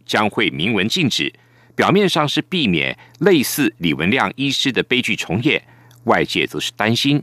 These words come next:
将会成为打压吹哨人的利器。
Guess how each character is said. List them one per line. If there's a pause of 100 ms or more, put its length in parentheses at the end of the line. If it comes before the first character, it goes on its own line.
将
会
成
为 (280)
打
压
吹
哨
人
的
利
器。